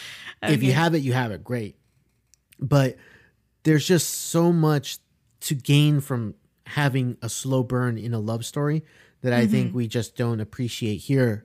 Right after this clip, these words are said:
Speaker 1: as a Western audience as much.
Speaker 2: And you know what? I'm gonna go out on, on a limb and say that most men in general don't understand these movies.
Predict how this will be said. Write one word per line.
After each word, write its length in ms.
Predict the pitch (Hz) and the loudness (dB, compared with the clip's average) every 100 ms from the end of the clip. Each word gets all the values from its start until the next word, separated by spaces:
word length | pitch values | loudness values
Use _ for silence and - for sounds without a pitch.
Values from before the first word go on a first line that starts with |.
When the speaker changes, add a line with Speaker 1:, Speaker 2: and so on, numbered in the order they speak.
| - | -8
Speaker 1:
as 140 | 110 | -6
a 60 | 107 | -4
Western 400 | 107 107 117 110 | -6 -6 -6 -6
audience 340 | 104 101 87 - | -6 -8 -10 -8
as 300 | 123 113 101 | -6 -6 -6
much. 500 | 107 101 95 - - - - - - | -6 -6 -8 -14 -18 -20 -20 -8 0
Speaker 2:
And 160 | 262 311 | 2 2
you 60 | |
know 140 | 320 349 | 0 2
what? 180 | 349 - | 2 2
I'm 120 | 247 | 0
gonna 160 | 330 269 | -2 -2
go 140 | 269 | 0
out 140 | 247 233 | 0 -2
on, 180 | 214 - | -6 -6
on 180 | 202 196 | -4 -4
a 80 | 180 | -4
limb 260 | 175 180 196 | -4 -4 -4
and 180 | 175 | -4
say 240 | - 190 185 | -6 -6 -4
that 260 | 175 165 | -4 -6
most 920 | 180 175 190 208 240 269 - - - - _ _ _ _ _ _ _ _ | -4 -4 -4 -4 -4 -4 -8 -10 -14 -16 _ _ _ _ _ _ _ _
men 300 | 196 190 196 | -6 -4 -2
in 160 | 202 185 | -2 -2
general 380 | 180 175 180 180 | -4 -4 -4 -6
don't 340 | 170 190 185 | -6 -4 -2
understand 560 | 185 175 165 - 170 170 | -2 -4 -8 -8 -8 -6
these 200 | 156 - | -8 -10
movies. 580 | 160 147 202 - - | -10 -10 -12 -12 -14